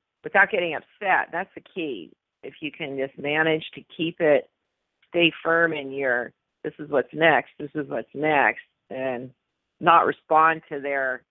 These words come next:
their, what they're trying to provoke you.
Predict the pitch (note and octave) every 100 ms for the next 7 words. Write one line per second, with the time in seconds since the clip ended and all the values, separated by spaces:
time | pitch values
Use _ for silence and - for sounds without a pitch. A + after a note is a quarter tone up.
0 | _ _ _ _ _ _ _ _ F3+ F3+
1 | F#3+ F#3+ F3 E3 _ _ _ C#3 - D#3+
2 | D#3+ F3+ D3+ C3 - C#3+ B2+ D#3+ F3+ -
3 | B2 F#2+